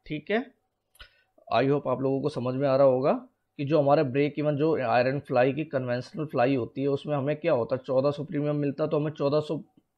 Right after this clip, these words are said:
बैक में हमें हेजेस बाई करने थे।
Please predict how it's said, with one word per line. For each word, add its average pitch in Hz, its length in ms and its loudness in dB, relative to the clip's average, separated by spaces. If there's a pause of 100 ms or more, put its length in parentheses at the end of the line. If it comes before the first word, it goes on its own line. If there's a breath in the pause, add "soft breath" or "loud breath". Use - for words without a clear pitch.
(340)
बैक 143 400 2 (120)
में 156 220 -4
हमें 147 240 -2 (220)
हेजेस 139 420 -2
बाई 143 180 2
करने 143 280 0
थे। 139 180 -4